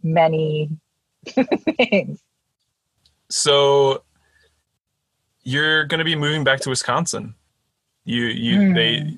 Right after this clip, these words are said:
Speaker 2: recently it was announced you're gonna be the twenty twenty, twenty twenty-one J C and Ruth Halls Poetry Fellow at the University of Wisconsin. Um,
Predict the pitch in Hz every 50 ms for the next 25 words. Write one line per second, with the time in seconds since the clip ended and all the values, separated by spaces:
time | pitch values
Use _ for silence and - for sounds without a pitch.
0 | - _ 127 127 139 143 - 151 143 139 139 139 139 131 127 120 127 127 123 123
1 | 127 131 - - 127 110 120 120 120 117 120 113 110 117 113 113 113 113 110 -
2 | - - - 120 117 117 117 117 117 110 - - - - 120 117 117 117 113 -
3 | - 120 113 113 - - 120 117 113 110 110 110 113 113 110 110 - 110 110 117
4 | 113 - - 117 113 113 110 110 113 107 - - 110 107 107 - - 120 107 107
5 | - - 113 - - 113 117 117 110 - 113 110 107 107 107 - - 104 101 98
6 | - - - 101 107 107 - 135 135 139 143 139 - - - - - - - -
7 | _ - 113 113 113 113 110 107 104 101 98 -